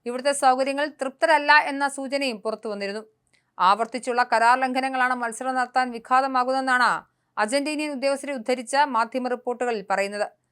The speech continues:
അതേസമയം അർജന്റീനയുടെ വരവ് റദ്ദാക്കിയതായോ മാറ്റിവെച്ചതായോ ഔദ്യോഗിക സ്ഥിരീകരണമൊന്നും ഇതുവരെ ഇല്ലാത്തതിനാൽ ആരാധകരുടെ പ്രതീക്ഷകൾ ഇപ്പോഴും പൂർണ്ണമായി അസ്തമിച്ചിട്ടില്ല. ഇത് മുതലെടുത്ത് സ്പോൺസർഷിപ്പ് പിടുത്തം അടക്കം നടക്കുന്നുണ്ട്.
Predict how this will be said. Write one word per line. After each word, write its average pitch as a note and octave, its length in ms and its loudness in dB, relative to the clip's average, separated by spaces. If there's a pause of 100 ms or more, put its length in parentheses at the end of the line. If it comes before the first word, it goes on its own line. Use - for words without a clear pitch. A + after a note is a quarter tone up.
(240)
അതേസമയം E4+ 480 2
അർജന്റീനയുടെ E4 500 2
വരവ് D#4 360 4
റദ്ദാക്കിയതായോ C#4 880 4 (280)
മാറ്റിവെച്ചതായോ D4 840 4
ഔദ്യോഗിക C#4 460 0
സ്ഥിരീകരണമൊന്നും C#4 840 -4
ഇതുവരെ C#4 360 4
ഇല്ലാത്തതിനാൽ B3+ 720 0 (360)
ആരാധകരുടെ B3+ 600 4
പ്രതീക്ഷകൾ C4 580 -4
ഇപ്പോഴും C4 460 -4
പൂർണ്ണമായി C4 520 -2
അസ്തമിച്ചിട്ടില്ല. A#3 760 -4 (480)
ഇത് C#4+ 140 -2
മുതലെടുത്ത് F4 680 2
സ്പോൺസർഷിപ്പ് D4 840 -2
പിടുത്തം D4 340 -2
അടക്കം C4+ 340 0
നടക്കുന്നുണ്ട്. A#3 520 -4